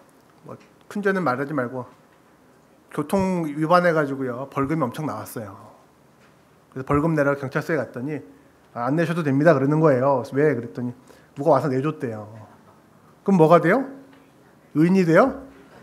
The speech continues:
그냥 일반인이 되는, <laughs> 벌금 안 내도 되는 사람이 되는 거예요. 예수님 우리한테 하신 일은 첫째는 우리의 죄를 용서해 주신 거고요. 두 번째는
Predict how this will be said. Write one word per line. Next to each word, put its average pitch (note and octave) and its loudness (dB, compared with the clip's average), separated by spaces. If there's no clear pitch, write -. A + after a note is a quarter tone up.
그냥 G#3+ 6
일반인이 F3+ 2
되는, G#3+ -2
<laughs> - -12
벌금 G#3 8
안 F3+ 8
내도 G#3+ 6
되는 G#3+ 6
사람이 A#3 6
되는 F#3 2
거예요. C3 4
예수님 F#3 8
우리한테 A3 8
하신 G#3+ 4
일은 C4+ 2
첫째는 A#3+ 4
우리의 G#3 2
죄를 G3 2
용서해 E3+ 2
주신 D#3+ -4
거고요. D3 -2
두 D#3 -4
번째는 F#3 0